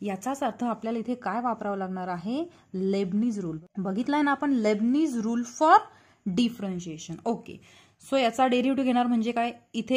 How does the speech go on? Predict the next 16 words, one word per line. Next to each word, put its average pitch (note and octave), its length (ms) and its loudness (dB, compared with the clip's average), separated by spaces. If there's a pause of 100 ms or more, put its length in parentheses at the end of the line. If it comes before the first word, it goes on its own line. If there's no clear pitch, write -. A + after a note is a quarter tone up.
(140)
एक्स - 280 -4
टाकायचा, F3+ 400 -2
पण G#3+ 140 -2
इथे G#3+ 160 -2
already A#3+ 340 0
एक्स G#3+ 220 -8
आहे, F#3+ 200 -6
so G3+ 160 -10
काही G3+ 160 -4
फरक G3 260 -8
पडत D#3+ 220 -8
नाही. - 180 -14 (320)
वन A#3 460 0 (160)
plus G#3 420 -2 (200)
cos G#3+ 220 2 (500)
raise F#3+ 220 -6